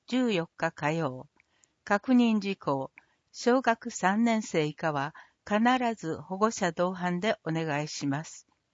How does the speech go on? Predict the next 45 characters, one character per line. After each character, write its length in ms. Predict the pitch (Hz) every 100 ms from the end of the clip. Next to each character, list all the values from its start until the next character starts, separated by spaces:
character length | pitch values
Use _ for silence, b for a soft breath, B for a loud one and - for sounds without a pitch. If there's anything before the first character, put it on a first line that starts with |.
| _ _ _ _ -
兄 100 | 233
弟 200 | 269 262
姉 120 | 247 233 247
妹 300 | 226 180 151
で 100 | 147
申 260 | 151 185 220
し 100 | -
込 140 | 208
み 120 | 208 208
す 160 | 220
る 160 | 202 196
場 180 | 185 180
合 180 | 170 156
は、 220 | 165 - B B
一 300 | - 208 254
人 140 | 247 220
ず 180 | 170
つ 280 | - 147 147 -
別 300 | 196 220 240
々 320 | 254 - 226
に 140 | 240 -
お 100 | 165
願 320 | 165 156 147
い 40 | 156
し 160 | -
ま 200 | 147 151
す。 220 | 170 - _ _ _ _ _ _ _ 202
募 140 | 233
集 300 | - 277 269
定 320 | - 254 247
員 240 | 185 151 147
を 100 | -
超 120 | 208
え 100 | 214
た 160 | - 147
場 180 | 151 151
合 180 | 147 143
は 200 | 143 139 -
抽 220 | 233 240
選 300 | - 240 220
と 200 | 247 240
な 160 | 156
り 100 | 147
ま 200 | 135 143
す。 200 | - -